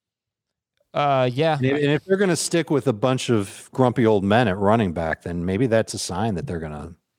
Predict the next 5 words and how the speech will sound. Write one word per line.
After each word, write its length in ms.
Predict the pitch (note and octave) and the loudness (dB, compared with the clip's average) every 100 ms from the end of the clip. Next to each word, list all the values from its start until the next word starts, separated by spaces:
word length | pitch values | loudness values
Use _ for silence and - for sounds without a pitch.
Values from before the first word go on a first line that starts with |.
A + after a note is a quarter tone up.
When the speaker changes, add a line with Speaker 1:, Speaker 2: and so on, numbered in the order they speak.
| _ _ - _ _ _ | _ _ -20 _ _ _
Speaker 2:
keep 200 | G#2+ F#2+ | 0 4
asking 600 | F2+ D#2+ - D#2+ D#2+ - - | 4 2 0 -4 -6 -12 -8
Lamar 300 | G2+ D#2+ D#2 | -4 -2 -2
to 80 | D#2 | -4
throw. 400 | - E2+ E2+ | -6 -6 -6